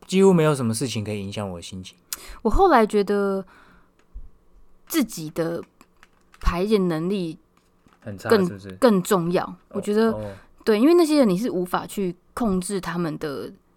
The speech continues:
Speaker 2: 想法、他们的行为，就算你已经反映了，嗯，有些人他不会理你，他会觉得他做才是对的，
Speaker 1: 嗯。嗯。
Speaker 2: 或者是他就是不想做，你能拿他怎么样？
Speaker 1: 嗯。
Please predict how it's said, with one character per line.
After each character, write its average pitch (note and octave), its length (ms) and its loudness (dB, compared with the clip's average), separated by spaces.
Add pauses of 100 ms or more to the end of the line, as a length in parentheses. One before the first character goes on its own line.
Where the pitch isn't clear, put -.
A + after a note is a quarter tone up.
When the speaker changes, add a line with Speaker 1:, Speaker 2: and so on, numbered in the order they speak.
Speaker 2:
想 - 280 -4
法、 F3+ 100 0
他 F3+ 120 -4
们 F#3+ 80 -2
的 D#3+ 80 -6
行 D3+ 360 -8
为， - 300 -14
就 C4+ 100 -4
算 B3 160 2
你 F3+ 80 0
已 D#3+ 60 -6
经 G3 100 -4
反 - 260 -12
映 F3+ 180 -4
了， - 160 -10 (720)
嗯， F3 200 -4
有 D#3+ 120 -4
些 A3 200 -2
人 F3+ 180 -2
他 F#3 140 -8
不 D#3+ 200 -10
会 F3+ 140 0
理 C#3 180 -8
你， - 200 -14 (180)
他 - 120 -6
会 G#3 120 2
觉 E3+ 140 -6
得 E3 60 -4
他 F3+ 160 -6
做 F#3 260 -6
才 D#3 160 -10
是 E3+ 140 -10
对 C3+ 240 -6
的， - 100 -18 (180)
Speaker 1:
嗯。 G#2 160 -8
嗯。 F2+ 60 -14 (280)
Speaker 2:
或 G#3 100 -4
者 F3 100 -4
是 F3+ 320 -6 (100)
他 G3 100 -6
就 G3 100 -4
是 G3 80 -2
不 G#3 120 -8
想 - 200 -8
做， F3 140 -4
你 D#3+ 180 -6
能 D#3 160 -8
拿 D#3 140 -10
他 D#3+ 160 -8
怎 - 120 -14
么 - 120 -16
样？ F3 260 -10
Speaker 1:
嗯。 F#2+ 240 -14